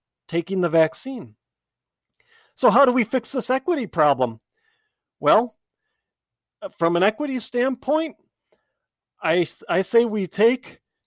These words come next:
the, uh, vaccinated st-, vaccinated status of, of, um, you know, someone that's taken their two jabs,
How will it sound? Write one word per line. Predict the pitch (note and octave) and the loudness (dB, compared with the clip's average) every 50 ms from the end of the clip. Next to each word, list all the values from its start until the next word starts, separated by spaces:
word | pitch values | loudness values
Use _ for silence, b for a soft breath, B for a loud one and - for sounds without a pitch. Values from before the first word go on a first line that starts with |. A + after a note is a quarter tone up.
| _ _ _ _ _ _ _ _ _ _ | _ _ _ _ _ _ _ _ _ _
the, | C#3 F3 F#3 F#3 F#3 F#3 F3+ F3 E3 C#3+ _ _ _ _ _ _ _ - | -2 0 0 2 2 0 0 -2 -4 -6 _ _ _ _ _ _ _ -4
uh, | F3 E3 D#3+ D#3 | -2 2 2 2
vaccinated | D3 D#3+ F#3 G3+ G3+ - - A3 G#3+ A3 A3 A3 G#3+ F3 | 2 2 2 2 2 0 -2 0 2 2 2 2 0 0
st-, | - - _ - F#3 G#3 | -4 -16 _ -18 -20 -18
vaccinated | E3+ C#3+ G3+ A3+ A3 - A#3 A#3+ A#3 A#3 A3+ A#3 - | -4 -2 -2 -2 -2 -4 -6 -2 -2 0 -2 -2 -8
status | - - - G#3 A3 A#3+ C4 B3 - - G#3+ | -8 -6 -2 0 0 0 0 -2 -6 -2 0
of, | G3+ F#3+ F#3 E3 C3+ _ _ _ _ _ _ _ _ _ _ _ - | 2 2 2 0 -2 _ _ _ _ _ _ _ _ _ _ _ -6
of, | F#3 F3 F3+ F#3 F3+ D#3 C#3 F3 | -2 0 0 0 0 -2 -2 0
um, | F3+ F3 F3 E3 E3 D#3+ D#3 D#3 D#3+ E3 F#3 _ _ _ _ | 2 4 4 4 4 2 0 -2 -10 -12 -16 _ _ _ _
you | A#3 G3+ | -10 -6
know, | E3+ E3+ | -6 -6
someone | D#3+ - G#3 G#3 G#3 G#3 | -4 -4 -4 -2 0 0
that's | G3+ F#3+ F3+ - - | 0 0 -2 -4 -6
taken | - G3+ A3 G#3+ B3 A#3 A3+ | -2 -2 -2 -2 -2 -4 -2
their | G#3+ G#3 G3 | 0 -2 -2
two | - - G#3 A3 A3 | -2 -4 -8 -8 -8
jabs, | F3 D3+ F#3 G3+ A#3+ C#4+ D4+ - - - | -6 -2 -2 0 2 0 0 -2 -4 -20